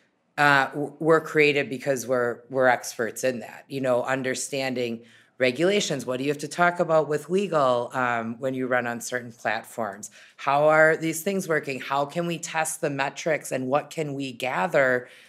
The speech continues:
um, when somebody comes from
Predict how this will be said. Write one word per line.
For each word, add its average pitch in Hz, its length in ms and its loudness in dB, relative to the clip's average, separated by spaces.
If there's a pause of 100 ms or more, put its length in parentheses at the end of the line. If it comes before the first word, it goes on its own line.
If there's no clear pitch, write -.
(160)
um, 127 460 -2
when 139 200 2
somebody 139 520 -2
comes 131 500 -4
from 120 640 0